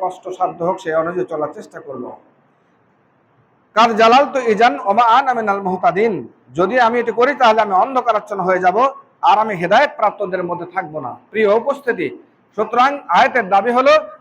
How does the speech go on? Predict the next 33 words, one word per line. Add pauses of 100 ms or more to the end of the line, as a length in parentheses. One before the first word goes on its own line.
আমরা
প্রবৃত্তির
অনুসরণ
করলে
কখনো
হেদায়েতের
উপর
টিকে
থাকতে
পারবো
না। (340)
লক্ষণীয়
যে (560)
কোন
মানুষ
যদি
চায়
সব
দিক
মিলিয়ে
চলবো, (440)
এর
আসলে
মুসলমানের
তো
আছে
কিনা
প্রশ্ন, (360)
এ
কমপ্লিটলি
মোনাফিক, (360)
কমপ্লিটলি (340)
মোনাফিক।